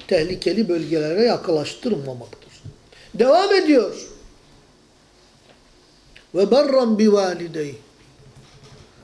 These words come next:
Ve anne babasına da iyiydi. Çok iyi davranıyordu. Ve lem yekun cebbaran asiyya. O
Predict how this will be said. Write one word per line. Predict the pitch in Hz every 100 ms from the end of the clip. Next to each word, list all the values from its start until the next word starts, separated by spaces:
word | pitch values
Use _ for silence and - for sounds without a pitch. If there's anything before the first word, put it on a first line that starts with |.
| _ 151
Ve | 208 262 - - - _ _ _ - _ -
anne | 160 165 214 190
babasına | 180 160 - 165 185 165
da | 165 - 156
iyiydi. | 156 240 220 127 - - _ _ _ _ _ _ -
Çok | 214 -
iyi | 170 208
davranıyordu. | 185 156 - - - - _ _ _ _ _ _ _ _ _ _ _ _ _ _ -
Ve | 165
lem | 190 185 160
yekun | - - 147
cebbaran | 135 143 135 151 135 127 123 117
asiyya. | 123 - 151 117 107 - - - _ _ _ -
O | 147 190